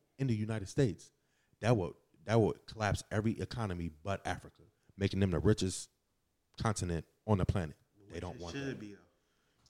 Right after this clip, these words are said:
Speaker 1: Definitely. All our phones come from Africa. The coltan that's in our batteries, that shit come from Africa. A lot of shit come from Africa that people don't know.
Speaker 2: Yeah. Yeah, no, I know. It's just, it, it's just crazy because it's like when you see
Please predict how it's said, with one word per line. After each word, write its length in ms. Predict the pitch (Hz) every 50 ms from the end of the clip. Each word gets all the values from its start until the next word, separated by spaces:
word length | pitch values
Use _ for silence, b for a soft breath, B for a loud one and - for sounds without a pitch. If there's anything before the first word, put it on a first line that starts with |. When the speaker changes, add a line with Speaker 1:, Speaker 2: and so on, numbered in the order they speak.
| _ _ -
Speaker 1:
Definitely. 440 | - 170 - - 98 82 76 78 - _ _ _ _ _ _ _ _ _ _ _ _ _ -
All 160 | 143 160 160
our 80 | 151
phones 240 | 147 - 175 160 135
come 160 | - 139 120
from 160 | 104 104 - 127
Africa. 300 | 127 - - - - - - - - _ _ _ _
The 60 | -
coltan 420 | - - 151 147 147 160 156 147 139
that's 160 | 139 131 151
in 100 | 143 147
our 80 | 143 139
batteries, 340 | 151 160 160 160 160 165
that 140 | - 135 139
shit 160 | - 107 -
come 100 | - 110
from 140 | - 95 85 -
Africa. 320 | 120 110 - 95 - 78 - _ _ _ _ _ _ _ _ _ _ _ _ _ _ _ -
A 40 | 95
lot 140 | 101 113 117
of 60 | -
shit 160 | - 120 104
come 140 | - 117 107
from 160 | - 90 -
Africa 340 | 101 104 87 - - - 80 78 _ 82
that 180 | 82 82 -
people 220 | - - 110 98 92
don't 180 | 95 92 80 85
know. 220 | 90 76 80 80 - _ _ _ _ _ _ _ _ _ _ _ -
Speaker 2:
Yeah. 160 | 107 101 104 101 104 - _ _ _ _ _ _ 107 110
Yeah, 100 | 107 92
no, 120 | 92 92 95 98
I 40 | 104
know. 140 | 104 98 - 76 _ _ _ _ _ _ _ _ _ _ _ _ _ _ _ _ _ _ _ _ _ _ _ _ _ _ 110
It's 120 | 120 110
just, 140 | 110 101 _ _ _ _
it, 320 | 120 123 131 123 113 131
it's 100 | 131 127
just 220 | 131 120 - - -
crazy 340 | 127 120 120 113 95 101 95
because 260 | 92 92 - 107 104 101 101
it's 100 | 98 98 104
like 200 | 101 98 92 85 82 b b b b b b _
when 140 | 107 113 110 117
you 100 | 120 113
see 480 | - - - 123 120 117 113 113 107